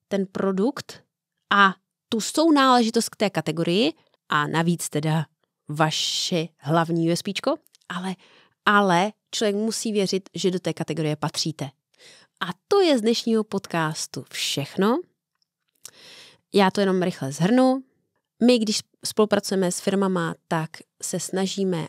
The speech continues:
aby měli jasno v brandingu, jasno v U S Pčkách, cílovce a v nějakým tom vizuálnu, vizuální konceptu, vizuální komunikaci. A potom tady to propisujeme napříč kanály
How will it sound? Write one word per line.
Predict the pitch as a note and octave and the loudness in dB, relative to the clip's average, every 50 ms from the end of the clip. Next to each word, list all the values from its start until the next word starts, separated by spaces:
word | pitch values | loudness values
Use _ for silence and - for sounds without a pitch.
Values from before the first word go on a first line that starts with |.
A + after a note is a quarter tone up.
| _ - | _ -10
aby | - F3 - F3 | -10 -6 -4 -4
měli | E3+ E3 D#3+ E3 D#3 D#3+ D#3 E3 | -2 -2 -2 -2 0 0 0 2
jasno | F#3 G3 F#3 - - - G3 F#3+ | 2 2 0 0 -4 -2 0 -2
v | F3 F3+ | 0 0
brandingu, | F3+ E3+ E3 E3 D#3 D3+ D3+ D3+ - D3+ C#3 C#3+ D3+ _ - | 0 0 0 2 0 0 -2 -4 -4 -4 -6 -6 -6 _ -10
jasno | C#3+ C#3+ - - _ D3+ | -8 -8 -8 -12 _ -10
v | D3 D#3 G3 | -6 -2 0
U | A#3 | 2
S | A#3 A3+ - | 2 0 -2
Pčkách, | - - G3 - - - - E3+ E3 E3+ E3+ - | -6 -12 -12 -12 -12 -10 -6 -6 -6 -6 -6 -8
cílovce | - - E3+ E3 D#3 D#3 D#3 - - - - D3 D3 _ - | -8 -4 -2 -2 -2 -2 -4 -6 -10 -8 -6 -8 -6 _ -2
a | G#3+ A#3 A#3 A3+ A3+ | 0 2 2 2 0
v | A3 G3 | 0 0
nějakým | G3 F#3+ F#3 F3+ - E3 | 0 -2 -2 -2 -4 -4
tom | E3 D#3+ D#3 D#3 | -4 -4 -4 -2
vizuálnu, | D#3 F3 F3+ F3 F3 E3+ E3+ D#3+ D3+ D3+ D3+ D3+ D3+ D3+ D3+ D3+ E3 G3 A3+ A3 _ _ _ _ _ _ _ _ _ _ _ _ - | 2 2 2 2 2 0 2 2 2 2 2 2 0 0 -2 -2 -4 -4 -8 -10 _ _ _ _ _ _ _ _ _ _ _ _ -6
vizuální | D#3+ E3 D#3+ D#3+ D#3+ D#3 D#3+ D#3+ E3 | -4 -2 -2 0 0 0 0 0 -2
konceptu, | E3 - - D3+ D3+ D3+ - F3 - - - G3 G#3+ | -4 -4 -4 -4 -2 -2 -4 -8 -8 -6 -8 -6 -4
vizuální | G3+ F#3 E3+ D#3+ D#3 D3 D3+ D#3 D#3 | -4 -4 -4 -2 -2 -2 -2 -4 -6
komunikaci. | - - E3 E3 D#3+ D#3+ D#3+ - F3 F3 - - G#3+ C4 D4+ _ _ _ _ _ _ _ - - - - - - - _ _ - | -6 -6 -4 -2 -2 -4 -4 -6 -8 -8 -8 -8 -8 -8 -10 _ _ _ _ _ _ _ -20 -20 -20 -20 -20 -20 -20 _ _ 0
A | - G3+ G#3 D#4+ - - | 0 2 0 0 -2 -4
potom | A3+ G#3+ - - G#3+ G#3 G3 G3 G3 G3+ G3 _ _ _ _ _ | -6 -6 -4 -4 -4 -4 -4 -4 -4 -6 -10 _ _ _ _ _
tady | - F#3+ F#3 F#3 F3 _ _ _ _ _ _ _ - | -4 -2 -2 -2 -2 _ _ _ _ _ _ _ -2
to | - G#3+ G#3+ A3 G#3+ _ _ | 0 2 2 2 -2 _ _
propisujeme | - G#3+ - A3 G#3+ G#3 - A#3 G3+ - - G3 F#3+ F3 F3+ E3+ E3+ | -6 -2 0 0 0 0 -2 -4 -4 -2 -4 -4 -4 -4 -2 -2 -4
napříč | F3 D#3+ - - - F#3+ - - | -4 -6 -6 -8 -12 -12 -12 -12
kanály | - - E3 D#3+ D#3 D#3 D3+ D3+ D#3+ A3 | -8 -6 -6 -4 -4 -4 -4 -6 -6 -6